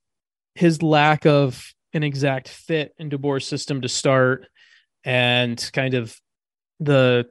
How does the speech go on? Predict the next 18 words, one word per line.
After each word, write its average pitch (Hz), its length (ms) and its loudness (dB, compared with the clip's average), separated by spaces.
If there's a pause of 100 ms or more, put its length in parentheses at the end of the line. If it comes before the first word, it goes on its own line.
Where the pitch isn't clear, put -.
(1500)
in, 165 120 -12
in 170 200 -2
that 147 220 2
space, - 280 -4
I 135 80 -2
think 143 260 -4
was, 123 440 -2
uh, 67 300 -8 (1500)
kind 151 140 2
of 127 100 -4
played 131 260 2
into 131 420 0
it. 117 240 -4
Um, 127 340 -4 (1300)
he's 208 320 2
someone 247 220 4
who 180 100 6
I, 143 120 0